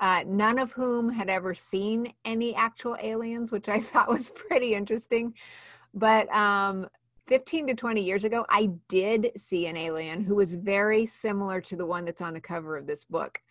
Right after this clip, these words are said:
And so suffice to say that night, um, nothing happened. Nobody saw anything. And to the best of my knowledge, unless they took my memories away, I did not get beamed up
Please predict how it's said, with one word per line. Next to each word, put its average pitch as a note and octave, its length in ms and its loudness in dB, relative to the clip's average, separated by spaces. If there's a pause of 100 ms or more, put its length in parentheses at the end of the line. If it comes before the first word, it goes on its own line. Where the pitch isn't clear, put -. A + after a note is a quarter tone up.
(600)
And G3+ 120 -2
so G#3+ 460 4
suffice C4+ 480 0
to D4 100 -8
say A#3+ 280 2
that G#3+ 240 2
night, F3+ 380 0 (120)
um, F3 420 -2
nothing A#3+ 540 0
happened. F3 880 -2 (180)
Nobody C4 480 2
saw G#3 340 4
anything. F#3 680 -4
And F#3 140 -8
to G3 80 -10
the G3 100 -2
best A3 340 -2
of B3+ 80 0
my G3 380 0 (160)
knowledge, F3+ 480 2
unless G3 380 0
they G3 120 2
took A3 240 -4
my F#3+ 120 -4
memories F#3+ 420 -2
away, F3 400 2
I F#3 140 2
did G3+ 220 2
not G#3+ 360 4
get A3 220 -2
beamed F3 320 -4
up D#3+ 260 0